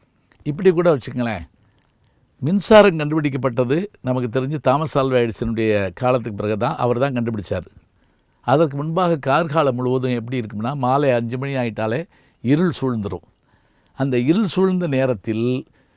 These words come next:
மகிழ்ச்சியான விழாவை கொண்டாடுவதற்கு விளக்கேற்றுகின்றோம், ஆ, மத்தாப்பு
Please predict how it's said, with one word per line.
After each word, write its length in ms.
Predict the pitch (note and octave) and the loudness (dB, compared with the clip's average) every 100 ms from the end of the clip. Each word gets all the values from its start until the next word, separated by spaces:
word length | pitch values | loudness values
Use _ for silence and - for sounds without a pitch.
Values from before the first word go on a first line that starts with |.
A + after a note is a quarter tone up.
| _ _ | _ _
மகிழ்ச்சியான 640 | A#2+ C#3 F#3+ - F#3 F3+ | -2 0 0 2 0 2
விழாவை 360 | C#3 D3 D3+ C#3 | 0 2 2 0
கொண்டாடுவதற்கு 1000 | B2 A#2+ A#2+ A2 G#2 F#2+ - A2 A#2 - _ _ _ _ A2+ | -2 -2 -2 0 -2 -4 -2 0 0 -2 _ _ _ _ 2
விளக்கேற்றுகின்றோம், 1000 | C#3+ F#3+ - D3+ A2+ A2 A2 G#2+ B2+ C3+ _ _ _ _ _ - | 4 4 4 2 2 -4 -2 2 0 0 _ _ _ _ _ -4
ஆ, 380 | A#2+ A#2+ A#2+ A#2 G#2 A#2 | 0 2 0 -2 -4 -6
மத்தாப்பு 520 | A#2 - G3+ D3+ D#3 | -6 -2 -2 0 -4